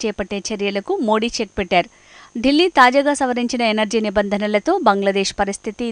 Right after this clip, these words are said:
దారుణంగా మారే ప్రమాదం ఉంది. ప్రస్తుతానికి బంగ్లాదేశ్కు సరఫరా చేసే ఎనర్జీలో అంతరాయం ఉండదని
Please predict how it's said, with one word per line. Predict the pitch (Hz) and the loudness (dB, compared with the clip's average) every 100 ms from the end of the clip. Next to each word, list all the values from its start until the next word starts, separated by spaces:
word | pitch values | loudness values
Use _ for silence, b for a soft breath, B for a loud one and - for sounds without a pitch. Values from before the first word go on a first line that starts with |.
| 185 196 | -2 2
దారుణంగా | 202 220 233 226 220 | 4 2 -2 0 2
మారే | 214 214 214 | 2 0 -2
ప్రమాదం | 202 202 202 185 | 0 0 0 -4
ఉంది. | 175 - b b b b - | -4 -8 b b b b 0
ప్రస్తుతానికి | 285 370 381 349 330 330 | 0 0 0 0 0 0
బంగ్లాదేశ్కు | 247 254 247 240 - 233 | 0 0 -2 -4 -6 -6
సరఫరా | 214 202 208 202 | -6 -2 -4 -4
చేసే | 202 214 202 | -6 -6 -4
ఎనర్జీలో | 202 190 220 262 311 | -4 -4 -2 2 2
అంతరాయం | 202 214 208 202 190 | 0 -2 -2 0 -2
ఉండదని | 196 202 196 | -2 -2 -2